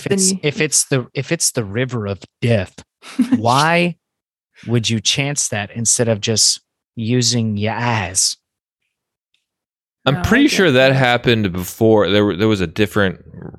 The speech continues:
Speaker 3: river. It was before the, that was before the bridge. That was when he was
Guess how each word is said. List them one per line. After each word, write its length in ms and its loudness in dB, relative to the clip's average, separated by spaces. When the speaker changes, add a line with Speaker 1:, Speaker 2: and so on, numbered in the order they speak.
Speaker 3:
river. 300 0
It 60 2
was 60 -4
before 300 0
the, 80 -4
that 220 2
was 120 2
before 360 0
the 80 -4
bridge. 580 -4
That 60 2
was 140 4
when 120 4
he 140 2
was 440 -2